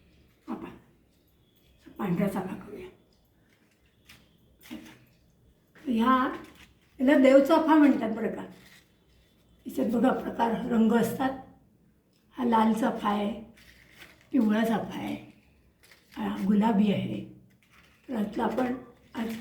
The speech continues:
पांढरा चाफा करायचा आहे. याच्यासाठी लागणारं साहित्य, टिश्यू पेपर, पेन्सिल, पिवळा आणि ब्राऊन कलर, तपकिरी रंगाचा क्रेयॉन,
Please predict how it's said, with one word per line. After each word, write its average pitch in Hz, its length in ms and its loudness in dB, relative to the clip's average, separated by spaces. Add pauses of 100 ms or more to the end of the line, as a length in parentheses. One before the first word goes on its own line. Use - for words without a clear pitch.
(420)
पांढरा 214 320 2
चाफा - 280 -8
करायचा - 380 -16
आहे. - 1300 -18
याच्यासाठी 294 460 4
लागणारं 277 460 2
साहित्य, 277 480 0 (880)
टिश्यू 277 280 0
पेपर, 277 480 4 (880)
पेन्सिल, 269 720 4 (1500)
पिवळा 269 360 6
आणि 285 480 6 (340)
ब्राऊन 254 340 -2
कलर, 247 300 -2 (640)
तपकिरी 262 460 2
रंगाचा 247 560 0 (320)
क्रेयॉन, 262 540 4